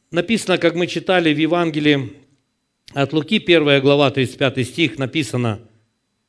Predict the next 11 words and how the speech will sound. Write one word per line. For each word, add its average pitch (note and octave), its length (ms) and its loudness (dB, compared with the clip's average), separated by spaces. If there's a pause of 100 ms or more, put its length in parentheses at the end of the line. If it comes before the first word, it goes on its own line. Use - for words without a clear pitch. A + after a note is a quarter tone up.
(760)
младенец, D#3 840 2 (220)
э, C3 280 2
пе-, C3 420 -6
Евангелие C#3+ 400 -4
от - 80 -20
Луки, G3 200 -10
первая C#3+ 320 -2
глава, D#3 260 0
тридцать C#3+ 300 -6
пятый C#3+ 280 -4
стих. G#2+ 320 -8